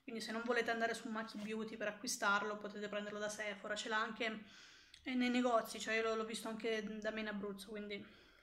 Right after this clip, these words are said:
è comodo quando al volo volete usare un pennello che avete già usato e lo scaricate qui, ecco, non per lavarli perché questo non è che pulisce il pennello, gli dà una mezza sistemata.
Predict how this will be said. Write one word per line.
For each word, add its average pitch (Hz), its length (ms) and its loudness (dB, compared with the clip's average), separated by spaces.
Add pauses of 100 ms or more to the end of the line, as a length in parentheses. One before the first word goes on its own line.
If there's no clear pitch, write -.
(1200)
è 254 120 0
comodo 285 380 8
quando 247 240 2
al 247 140 4
volo 254 340 6
volete 233 340 0
usare 247 200 -4
un 247 100 -4
pennello 247 300 4
che 254 80 4
avete 247 160 0
già 262 100 0
usato 247 320 4
e 233 40 -2
lo 226 80 -4
scaricate 214 640 -2
qui, - 140 -8
ecco, - 300 -6
non 214 180 2
per 226 160 4
lavarli 208 440 6
perché 208 240 -4
questo 214 260 -4
non 208 140 -2
è 214 40 -2
che 214 140 -4
pulisce 226 420 0
il 202 60 -10
pennello, 214 600 -2 (380)
gli 247 140 0
dà 233 120 4
una 226 160 0
mezza 226 420 -4 (640)
sistemata. - 600 -14